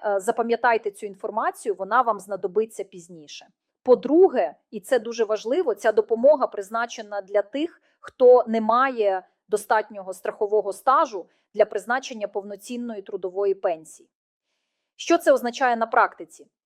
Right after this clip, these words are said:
В Україні, щоб отримувати нормальну трудову пенсію, потрібно мати певну кількість років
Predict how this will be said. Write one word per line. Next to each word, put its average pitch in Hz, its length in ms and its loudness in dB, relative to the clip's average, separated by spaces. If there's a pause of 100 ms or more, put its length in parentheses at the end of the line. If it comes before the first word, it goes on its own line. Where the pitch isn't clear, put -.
(340)
В 214 100 2
Україні, 302 760 0
щоб - 440 0
отримувати 233 800 -2
нормальну 214 580 -2
трудову 196 400 -10
пенсію, 254 680 -6
потрібно 247 460 -6
мати 233 360 -2
певну 220 420 0
кількість 202 500 -14
років 254 380 2